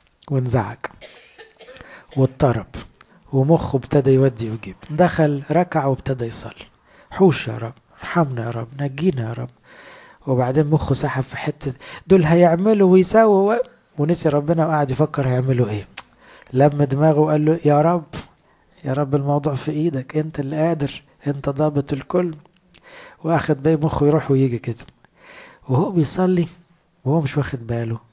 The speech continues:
لو خد وقته بقى في الصلاة، يجي بعد ربع ساعة يلاقي لوحده ابتدى يقول، "أنا عارف يا رب إنك مش هتسيبنا،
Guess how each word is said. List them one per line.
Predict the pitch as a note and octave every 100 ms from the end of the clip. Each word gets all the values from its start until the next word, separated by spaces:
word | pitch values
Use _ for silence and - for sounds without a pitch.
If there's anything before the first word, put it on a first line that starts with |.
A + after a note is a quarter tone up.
| _
لو | A#2+
خد | - C#3+ B2+
وقته | B2 - A2+
بقى | A2+
في | A2
الصلاة، | - - A2 A2+ _ _ _ _ _ D3+
يجي | D#3
بعد | C#3+ D#3+ C3+
ربع | D3 C#3+ B2+
ساعة | B2 D3 C#3+ D3 _ _ _ _ - _ _ _ _
يلاقي | C3+ E3 F#3
لوحده | C3+ D3 - C3+
ابتدى | B2 C#3 B2 B2
يقول، | A#2+ A#2+ G#2+ - - - - D#3
"أنا | D3+ D3
عارف | F3 G#3+ G#3+ D#3+
يا | D3
رب | C#3+ B2+
إنك | A#2+ A#2+ A#2
مش | A2+ A2+
هتسيبنا، | - - G#2+ A#2